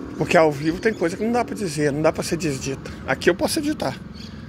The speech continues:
se eu perceber que eu disse coisa que não devia, mas ao vivo não dá. Então a gente precisa de uma preparação espiritual muito forte, pra não perder a conta, não perder o réu primário, não perder a razão.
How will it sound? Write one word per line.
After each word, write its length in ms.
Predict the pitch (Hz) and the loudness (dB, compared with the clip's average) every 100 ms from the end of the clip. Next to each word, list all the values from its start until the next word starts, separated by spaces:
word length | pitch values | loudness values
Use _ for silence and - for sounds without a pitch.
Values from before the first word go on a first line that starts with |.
| - - - | -16 -16 -14
se 180 | - - | 0 2
eu 40 | |
perceber 460 | 143 151 - 147 143 | 4 2 2 2 2
que 100 | - | 2
eu 60 | 131 | 0
disse 240 | 131 - | 2 0
coisa 240 | - 131 | 2 2
que 80 | 127 | 2
não 100 | 139 | 0
devia, 380 | 135 143 143 139 | 0 -2 -4 -4
mas 160 | 151 147 | -4 0
ao 120 | 170 | 2
vivo 280 | 139 151 165 | 2 -2 0
não 120 | 226 | 0
dá. 220 | 247 120 - - - - - - - - - - - - - | 0 -4 -8 -14 -18 -18 -18 -16 -16 -16 -16 -14 -14 -14 -12
Então 140 | - 170 160 | 4 4 6
a 80 | 160 | 4
gente 220 | 175 180 | 2 2
precisa 320 | 190 - 190 | -2 2 4
de 60 | 185 | 4
uma 100 | 175 | 2
preparação 720 | 170 156 170 139 - 160 135 - | 2 2 2 2 2 0 -2 -4
espiritual 640 | 156 - 165 156 143 143 | -10 0 0 4 6 6
muito 260 | 147 143 131 | 6 0 -4
forte, 680 | - 113 123 - - - - - - - - - - - - - - - - - - - - - - - | -6 -2 -2 -2 -8 -10 -12 -18 -18 -18 -18 -16 -16 -14 -14 -12 -12 -12 -12 -12 -16 -16 -16 -14 -14 2
pra 80 | 165 | 4
não 100 | 156 | 6
perder 320 | 156 147 143 | 4 4 4
a 80 | 131 | 4
conta, 440 | 160 160 165 - | 2 2 2 0
não 80 | 123 | -2
perder 280 | 156 131 139 | 0 4 4
o 60 | |
réu 180 | - 143 | 4 2
primário, 560 | - 147 117 131 147 127 | 2 0 2 4 4 2
não 80 | |
perder 300 | 131 139 123 | -4 -2 0
a 20 | 127 | 0
razão. 340 | 127 110 104 | -2 -4 -8